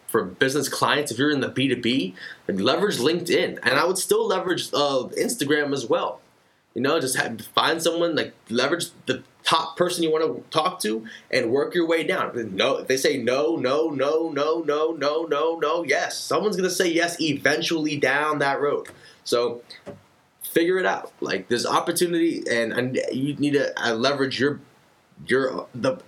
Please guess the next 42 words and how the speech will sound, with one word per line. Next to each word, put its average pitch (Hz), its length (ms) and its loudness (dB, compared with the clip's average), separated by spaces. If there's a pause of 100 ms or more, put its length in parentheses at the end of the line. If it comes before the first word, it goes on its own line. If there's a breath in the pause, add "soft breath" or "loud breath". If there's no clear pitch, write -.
ability. 127 640 0 (540 loud breath)
People 214 200 2
would 240 100 4
have 185 120 -4
killed 175 240 0
for - 80 -4
this 117 120 0
technology, 104 720 0 (420 soft breath)
like, 101 320 0 (160)
forty 147 380 0
years 98 260 -2
ago, - 160 -8 (100)
thirty. 135 380 0
Like, 123 440 -2 (880)
you, 143 120 -4
we 175 140 2
have 180 300 2
it - 80 -4
now. 107 200 0
I 123 60 2
mean, 131 160 2
it's 135 140 0
just - 260 0 (460 loud breath)
people 175 480 2
are 135 240 2
afraid 143 320 2
to 120 80 0
take - 200 0
that 117 200 2
leap 131 260 -2
for - 220 0
their 113 160 2
business 113 360 0
'cause - 140 -4
they 120 80 2
don't 139 160 0
wanna 127 220 0 (160)
seem 127 420 -2
pushy 135 480 0
or 117 180 2
whatever. - 360 -2 (320 loud breath)
But - 300 0